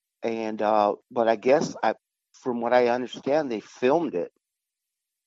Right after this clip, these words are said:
And, uh, and I, I argued with the producer of the pro-, of his thing, 'cause he was, they were trying to make him techno metal or something. I don't know. And, um, not even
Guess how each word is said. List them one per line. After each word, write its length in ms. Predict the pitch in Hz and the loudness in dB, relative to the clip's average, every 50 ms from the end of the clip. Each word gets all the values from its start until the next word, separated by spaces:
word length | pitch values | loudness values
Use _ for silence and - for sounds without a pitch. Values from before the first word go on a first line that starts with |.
| _ _ - | _ _ -10
And, 560 | 104 113 113 117 117 113 113 113 113 113 107 - | -8 -8 -6 -6 -6 -6 -4 -4 -6 -6 -8 -4
uh, 520 | - 117 120 113 113 110 110 110 110 107 - - _ _ _ _ _ _ _ _ _ _ _ _ _ _ _ _ - | 0 2 4 4 4 4 2 2 0 -2 -4 -8 _ _ _ _ _ _ _ _ _ _ _ _ _ _ _ _ -12
and 200 | - 117 113 110 | -10 -8 -6 -4
I, 220 | 117 113 110 98 - - | -2 -2 -2 -4 -4 -2
I 180 | 76 113 123 120 | 0 2 2 2
argued 580 | - 120 120 135 156 165 151 147 127 113 110 | 4 4 4 4 4 2 -4 -10 -12 -12 -12
with 140 | 107 110 - _ | -12 -14 -12 _
the 100 | 123 110 - | -16 -16 -14
producer 680 | - 101 110 101 117 139 180 - - - 110 104 101 101 | -16 -16 -8 -4 -4 -4 -4 -4 -6 -6 -6 -4 -4 -4
of 120 | 104 101 | -4 -6
the 100 | 104 104 | -8 -10
pro-, 260 | - - - 120 110 104 | -10 -4 0 0 2 2
of 300 | - - 110 104 101 - | 0 0 -4 -4 -4 -4
his 420 | - 110 101 98 90 - - - _ _ _ _ | -6 -6 -6 -6 -10 -16 -18 -20 _ _ _ _
thing, 420 | _ - 127 139 143 131 107 98 - | _ -2 -2 0 0 -2 -4 -6 -8
'cause 160 | - - 104 | -12 -14 -8
he 100 | 101 113 | -6 -4
was, 160 | 104 107 104 - _ _ _ - _ _ _ _ _ _ _ | -4 -4 -6 -10 _ _ _ -20 _ _ _ _ _ _ _
they 80 | 151 151 | 6 6
were 100 | 170 175 | 8 6
trying 320 | 175 - 220 220 226 226 | 6 4 6 6 6 6
to 80 | 214 180 | 4 0
make 260 | 147 147 156 156 - | 0 -2 -2 -2 -4
him 280 | 170 156 139 135 120 101 _ _ _ | -6 -6 -4 -6 -8 -10 _ _ _
techno 460 | - 143 143 147 - 180 175 143 123 | -2 -2 -2 -2 -2 -6 -6 -6 -6
metal 340 | 110 107 101 95 92 90 90 90 | -4 -4 -4 -4 -4 -4 -4 -4
or 160 | 95 90 90 _ | -6 -6 -8 _
something. 400 | - 104 101 98 _ - 92 90 92 | -14 -14 -14 -14 _ -20 -18 -12 -10
I 60 | 104 | -10
don't 140 | 127 143 120 | -10 -8 -10
know. 220 | 87 82 85 82 - _ _ _ _ _ _ _ _ _ _ _ _ _ _ _ _ _ | -10 -10 -10 -12 -14 _ _ _ _ _ _ _ _ _ _ _ _ _ _ _ _ _
And, 380 | 123 117 117 113 110 117 117 113 - - _ | -2 0 0 0 0 -2 -2 -6 -10 -6 _
um, 360 | 117 117 113 110 107 110 104 - _ _ _ _ _ _ _ _ _ _ _ _ _ - | -2 0 0 0 -2 -4 -8 -14 _ _ _ _ _ _ _ _ _ _ _ _ _ -6
not 260 | - 135 139 160 175 | 0 4 4 4 4
even 240 | 190 170 147 113 | 4 0 -2 -4